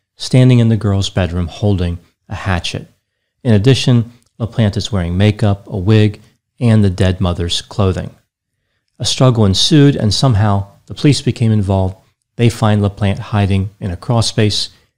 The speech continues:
He got there by going through a secret passageway behind a built-in cupboard, which I guess was just conveniently there, or maybe he somehow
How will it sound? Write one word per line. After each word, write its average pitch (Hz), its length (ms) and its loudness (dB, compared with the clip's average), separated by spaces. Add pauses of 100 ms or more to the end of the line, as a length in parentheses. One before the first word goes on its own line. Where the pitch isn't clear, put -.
(140)
He - 120 -12
got 110 240 0
there 101 140 0
by 92 160 -2
going 101 300 0
through 104 240 -4
a 92 120 -4
secret - 540 -4
passageway 92 720 -4 (400)
behind 101 420 -2
a 90 120 0
built-in 87 540 -2
cupboard, - 400 -6 (640)
which 101 160 -8
I 92 60 -2
guess 107 260 0
was 92 140 -4
just - 240 -4
conveniently 104 460 0
there, 104 420 2 (380)
or 95 120 -4
maybe 98 280 2
he 95 100 0
somehow 85 500 -4